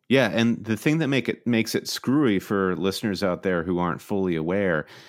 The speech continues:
is there is basically a guarantee for all of these teams that they'll get four weeks off between the end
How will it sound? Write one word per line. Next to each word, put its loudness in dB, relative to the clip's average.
is -2
there 2
is 0
basically -2
a -2
guarantee 0
for -2
all 0
of -6
these -4
teams -2
that -8
they'll 0
get -2
four -2
weeks -4
off -2
between -2
the -4
end 0